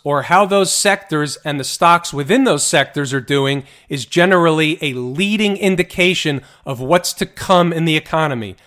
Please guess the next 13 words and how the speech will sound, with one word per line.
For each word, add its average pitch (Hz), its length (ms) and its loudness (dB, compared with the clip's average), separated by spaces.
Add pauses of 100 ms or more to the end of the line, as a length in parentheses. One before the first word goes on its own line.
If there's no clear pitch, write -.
(220)
Not 226 240 2
necessarily 233 720 2
next 180 340 -2
Monday, 165 560 0 (280)
but 196 120 2
what's 214 240 -2
coming 208 480 -2
over 175 220 2
the 165 100 -2
next 165 260 -2
several 131 420 -4
months. 120 600 -8 (240)
Energy, 170 640 0